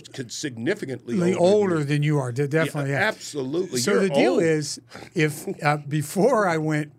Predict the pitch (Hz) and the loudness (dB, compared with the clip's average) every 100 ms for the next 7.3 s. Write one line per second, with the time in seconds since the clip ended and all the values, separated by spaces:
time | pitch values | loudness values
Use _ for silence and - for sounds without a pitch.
0 | - 151 143 165 208 156 139 196 294 - | -12 -6 -2 2 2 0 -2 -2 -4 -4
1 | 143 139 139 143 131 143 143 180 - 151 | -4 -4 -6 -6 -6 -6 -4 -4 -6 -10
2 | 139 - 180 - 135 - 214 202 139 123 | -8 -8 -8 -8 -10 -2 0 0 -4 -12
3 | - - _ _ _ 160 151 147 165 156 | -18 -20 _ _ _ 0 0 0 -2 -4
4 | - 208 214 165 147 - _ _ _ - | -2 0 0 0 -4 -14 _ _ _ -4
5 | 151 151 151 247 254 185 160 151 - 151 | -2 -2 0 0 2 0 0 -4 -4 -2
6 | 151 147 170 160 139 131 - 165 147 95 | -2 -2 -4 -4 -4 -6 -6 -4 -4 -2
7 | 131 131 | 0 0